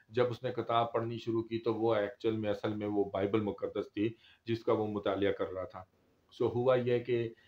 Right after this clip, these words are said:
कुछ दिन वो पढ़ता रहा, कुछ दिन पढ़ने के बाद यीशु मसीह के मुक-, मुकाशफात और यीशु मसीह के मौजज़ात के बारे में जो उसने पढ़े, उसमें लिखे थे, वो जाने, उसने समझे,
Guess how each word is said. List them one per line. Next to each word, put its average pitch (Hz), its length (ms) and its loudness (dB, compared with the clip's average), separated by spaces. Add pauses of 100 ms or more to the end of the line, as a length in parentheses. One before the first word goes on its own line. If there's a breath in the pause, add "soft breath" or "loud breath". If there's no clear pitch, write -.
(140 soft breath)
कुछ 131 220 0
दिन 123 180 -2
वो 117 140 4
पढ़ता 117 380 2
रहा, 113 200 4
कुछ 110 240 -4
दिन 113 160 -4
पढ़ने 113 340 -2
के 113 120 0
बाद 104 300 0
यीशु 110 240 -6
मसीह 107 280 -10
के 110 120 -6
मुक-, 101 380 -6 (340 soft breath)
मुकाशफात 104 800 0
और 104 100 -2
यीशु 107 280 -6
मसीह 110 320 -6
के 110 200 -2
मौजज़ात 101 600 0
के 110 80 0
बारे 101 260 -2
में 101 220 -4 (320 soft breath)
जो 113 220 4
उसने 107 220 -4
पढ़े, 120 480 2
उसमें 104 280 -6
लिखे 120 360 -2
थे, 104 300 0
वो 104 420 -2
जाने, 107 380 -2
उसने 104 260 -6
समझे, 104 580 -2